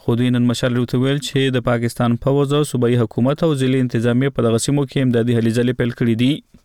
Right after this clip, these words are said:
د خیبر ایجنسۍ د تیرا میدان خلک وایي چې خوا او شا دوه کاله وړاندې د دوی ټول بې کوره شوي خلک خپل کورونو ته ستانه شوي دي، خو هلته د وسلوالو طالبانو لخوا د دوی سوځول شوي کورونه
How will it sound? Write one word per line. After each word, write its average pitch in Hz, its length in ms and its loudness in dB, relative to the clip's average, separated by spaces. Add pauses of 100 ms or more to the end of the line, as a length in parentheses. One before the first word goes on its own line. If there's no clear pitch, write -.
(840)
د 165 200 2
خیبر 185 200 2
ایجنسۍ 175 320 0
د 170 120 0
تیرا 175 240 0
میدان 170 260 0
خلک 170 220 0
وایي 190 180 0
چې 180 140 -2
خوا 170 160 2
او 165 80 -4
شا 170 160 0
دوه 165 180 -2
کاله 160 220 2
وړاندې 160 480 2
د 143 120 0
دوی 147 200 2
ټول 156 300 2
بې 135 200 0
کوره 131 260 0
شوي 156 280 2
خلک 151 300 -2
خپل 131 280 2
کورونو 147 320 0
ته 127 160 0
ستانه 117 320 0
شوي 156 320 2
دي، 139 80 0 (460)
خو 143 140 2
هلته 170 360 0
د 156 120 2
وسلوالو 139 520 0
طالبانو 135 420 0
لخوا 147 340 0
د 131 160 2
دوی 135 220 0
سوځول 117 400 0
شوي 160 320 0
کورونه 135 320 2